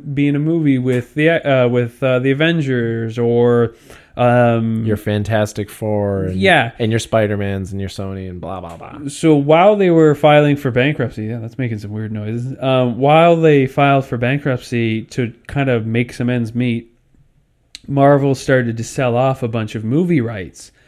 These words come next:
Speaker 1: Um, and some of them are pretty ironclad contracts too. Um, so, uh, here's a little list of the ones that Marvel doesn't actually own. Um,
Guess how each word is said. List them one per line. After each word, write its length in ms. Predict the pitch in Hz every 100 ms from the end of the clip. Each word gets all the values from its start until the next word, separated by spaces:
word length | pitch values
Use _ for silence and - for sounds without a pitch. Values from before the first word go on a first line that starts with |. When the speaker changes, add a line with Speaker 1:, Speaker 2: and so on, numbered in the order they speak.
| _ _ _
Speaker 1:
Um, 380 | 123 120 117 113 127
and 180 | 123
some 320 | 117 - 143 151
of 120 | 143
them 320 | 147 143 143
are 160 | 127 117
pretty 560 | - - 139 135 127 -
ironclad 680 | 120 123 123 - 120 117 - -
contracts 680 | 131 120 117 120 110 104 -
too. 400 | - 123 113 113 _ _ _ _ -
Um, 520 | 120 120 117 113 117
so, 200 | - 147
uh, 180 | 139 127
here's 260 | 131 180 175
a 60 |
little 320 | 175 160 151 139
list 300 | 131 - -
of 120 | 117
the 80 | 123
ones 320 | 123 131 127
that 260 | 127 117 _ -
Marvel 560 | 135 135 143 143 147
doesn't 480 | 131 - 127 127 120
actually 440 | 120 117 - 107 113
own. 300 | 113 104 92 _ _ _ -
Um, 460 | 117 113 113 113